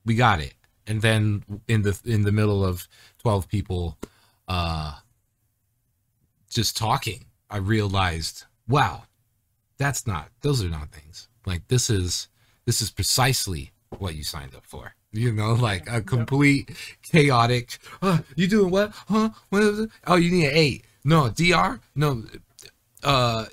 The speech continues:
Speaker 1: D R difficulty rating. Uh, uh, you need to roll D twenty,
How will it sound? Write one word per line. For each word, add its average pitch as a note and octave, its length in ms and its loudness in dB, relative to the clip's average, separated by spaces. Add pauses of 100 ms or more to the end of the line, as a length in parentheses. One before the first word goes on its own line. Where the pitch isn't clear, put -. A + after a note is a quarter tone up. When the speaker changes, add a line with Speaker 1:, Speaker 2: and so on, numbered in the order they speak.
Speaker 1:
D D#3+ 160 2
R C#3+ 160 4
difficulty D3+ 560 0
rating. A#2 500 -6
Uh, - 80 -10
uh, - 240 -18 (380)
you D#3+ 80 0
need F3 100 4
to E3 60 2
roll D3 200 4
D C#3+ 280 2
twenty, A#2 360 0